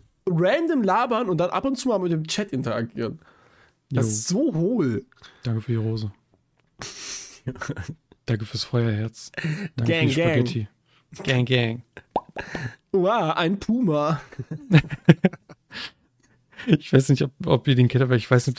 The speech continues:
Speaker 2: der wirklich nass geschwitzt war auch, aber der hat da richtig geölt, nachdem er das gemacht hat, so ein N P C. Der, weiß nicht,
Speaker 1: Boah,
Speaker 2: hat
Speaker 1: Alter,
Speaker 2: sich da
Speaker 1: das
Speaker 2: Sport
Speaker 1: ist ja,
Speaker 2: gemacht die ganze
Speaker 1: ich wusste
Speaker 2: Zeit.
Speaker 1: nicht, dass das immer noch so ein krasses Ding ist in Amerika.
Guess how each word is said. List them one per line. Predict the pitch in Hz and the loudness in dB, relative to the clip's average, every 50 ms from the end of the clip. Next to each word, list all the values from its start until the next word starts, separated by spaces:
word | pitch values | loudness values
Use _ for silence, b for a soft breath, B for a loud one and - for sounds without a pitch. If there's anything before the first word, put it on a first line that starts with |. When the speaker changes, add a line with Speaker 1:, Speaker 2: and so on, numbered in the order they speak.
| 131 104 | 2 4
Speaker 2:
der | |
wirklich | 113 131 156 175 156 | 4 4 4 4 4
nass | 156 156 160 - - | 4 4 4 2 0
geschwitzt | 160 - - - 156 143 - - - | -2 -2 0 0 0 0 -2 -4 0
war | 143 143 143 | 2 4 4
auch, | 143 143 147 143 - | 6 4 2 0 0
aber | 120 120 113 | -2 -2 0
der | 107 120 | 0 0
hat | 113 - - | -2 0 -2
da | 120 | -2
richtig | 107 127 131 - - - - | 0 0 -2 -2 -4 -12 -8
geölt, | - - - 139 131 135 127 | -4 0 2 2 2 2 0
nachdem | 120 104 - - 113 113 | -2 -6 -6 -6 -6 -4
er | 110 | -4
das | 110 - - | -6 -6 -6
gemacht | 123 113 107 - | -6 -6 -6 -8
hat, | 123 - | -10 -12
so | - - | -8 -6
ein | 117 | -4
N | 127 123 | -4 -4
P | - - 120 | -6 -6 -10
C. | 113 - - 131 120 120 123 - _ - | -10 -8 -6 -6 -6 -6 -8 -12 _ -10
Der, | 135 127 123 123 123 - _ - - | -8 -8 -8 -8 -10 -12 _ -16 -12
weiß | 135 127 117 | -10 -8 -8
nicht, | 120 120 120 - | -6 -8 -8 -6
Speaker 1:
Boah, | - 110 | -6 -6
Speaker 2:
hat | - - | -4 -4
Speaker 1:
Alter, | 113 117 | -4 -4
Speaker 2:
sich | 120 | -4
da | 123 127 | -2 -2
Speaker 1:
das | 120 113 | -2 0
Speaker 2:
Sport | 120 139 - | 0 0 0
Speaker 1:
ist | - | 0
ja, | 120 | -2
Speaker 2:
gemacht | 117 113 - | -2 -2 -4
die | 131 | -6
ganze | 127 123 123 - | -6 -6 -4 -4
Speaker 1:
ich | 127 | -4
wusste | 135 143 127 135 | -4 -2 -2 -2
Speaker 2:
Zeit. | 131 | -2
Speaker 1:
nicht, | 131 127 - - | -2 -2 -4 -6
dass | 123 - | -6 -6
das | - 113 - - - | -6 -8 -8 -8 -8
immer | - 151 175 175 143 | -6 -4 -2 -2 -2
noch | 123 123 - | -2 -4 -4
so | - - 127 | -6 -6 -6
ein | 117 131 | -6 -6
krasses | - - 123 - - 110 - - | -6 -6 -6 -6 -6 -8 -8 -6
Ding | 139 147 160 | -4 -2 -2
ist | 151 - - | -2 -4 -4
in | 123 117 | -4 -4
Amerika. | 113 113 107 123 135 - - - - - 151 156 | -4 -4 -2 -2 -4 -4 -6 -6 -6 -8 -8 -8